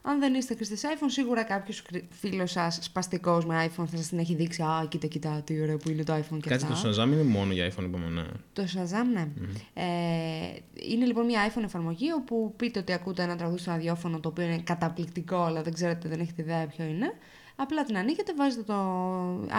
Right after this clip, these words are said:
Speaker 1: iPhone δίπλα στο ραδιόφωνο, γράφει ένα κομμάτι, το στέλνει στους servers τους και αυτοί αναλαμβάνουν να σας πούν ποιο κομμάτι είναι.
Speaker 2: Μμμ.
Speaker 1: Το Shazam έχει, είναι μια εφαρμογή με εκπληκτική ακρίβεια.
Speaker 2: Ναι.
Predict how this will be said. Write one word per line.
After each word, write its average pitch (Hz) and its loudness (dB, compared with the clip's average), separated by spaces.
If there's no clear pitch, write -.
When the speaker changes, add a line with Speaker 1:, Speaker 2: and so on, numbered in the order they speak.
Speaker 1:
iPhone 196 -4
δίπλα 185 -4
στο 185 -8
ραδιόφωνο, 320 -4
γράφει 247 0
ένα 190 -6
κομμάτι, 285 -4
το 240 -2
στέλνει 214 -2
στους - -10
servers 233 -2
τους 247 -2
και 220 -6
αυτοί 220 -6
αναλαμβάνουν 190 -2
να 185 -6
σας 180 -8
πούν 190 -4
ποιο 196 -6
κομμάτι 185 -2
είναι. 165 0
Speaker 2:
Μμμ. 107 -2
Speaker 1:
Το 208 -6
Shazam 240 2
έχει, 320 0
είναι 247 2
μια 320 4
εφαρμογή 240 0
με 294 4
εκπληκτική 208 0
ακρίβεια. 170 2
Speaker 2:
Ναι. 95 0